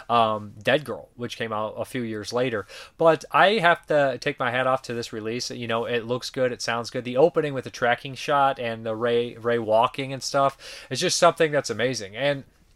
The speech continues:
and, and like I said, this is a time that, uh, somebody did call me out on this because I mentioned how much I didn't care for the Last House remake.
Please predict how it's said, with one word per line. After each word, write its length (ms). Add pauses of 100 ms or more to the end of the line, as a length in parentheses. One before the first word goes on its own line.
and, 200
and 160
like 180
I 60
said, 300
this 240
is 100
a 80
time 380
that, 320
uh, 80
somebody 300
did 180
call 200
me 120
out 160
on 100
this 160
because 300
I 80
mentioned 320
how 80
much 220
I 20
didn't 220
care 120
for 120
the 60
Last 260
House 200
remake. 520